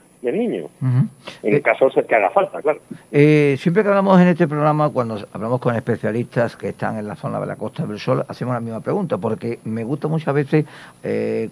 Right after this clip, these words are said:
Speaker 2: em, hacer una especie de, de, de, de comparativa. Eh, en Quirón Salud, Marbella, eh, pues se ve, se ven, se, ustedes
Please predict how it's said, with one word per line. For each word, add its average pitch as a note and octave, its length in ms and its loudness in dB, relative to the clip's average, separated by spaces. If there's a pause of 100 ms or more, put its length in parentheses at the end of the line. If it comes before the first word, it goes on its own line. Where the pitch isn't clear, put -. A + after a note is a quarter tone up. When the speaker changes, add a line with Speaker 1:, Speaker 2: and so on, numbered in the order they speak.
Speaker 2:
em, G#2+ 260 -8
hacer C3+ 300 -2
una C#3 80 4
especie C#3 500 0
de, G#2+ 280 -4
de, F#2 120 -8
de, G#2 220 -6
de G#2+ 160 -8
comparativa. G#2 720 -2 (280)
Eh, A2 380 -2
en A2 160 -6
Quirón B2+ 260 0
Salud, F#3 360 2 (100)
Marbella, D#3+ 880 0
eh, - 560 -8
pues G2 160 -8
se G#2 120 -2
ve, B2+ 180 0
se G2 180 -4
ven, B2+ 340 -2
se, F2+ 360 -6
ustedes A#2 520 -6